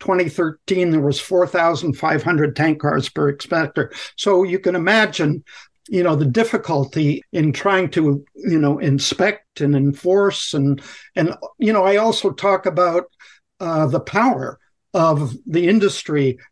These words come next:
uh, in re-, relation to the, the regulator, and how that power was entrenched with the,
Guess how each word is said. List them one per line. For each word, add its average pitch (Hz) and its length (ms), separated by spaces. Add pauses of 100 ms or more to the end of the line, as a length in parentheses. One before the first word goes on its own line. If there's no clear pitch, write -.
(140)
uh, 156 320
in 165 200
re-, 170 140 (160)
relation 180 580
to 180 120
the, 147 320
the 165 140
regulator, 175 560
and 139 140
how 170 180
that 185 320
power 185 540 (320)
was 160 200
entrenched 196 760
with 170 280
the, 160 380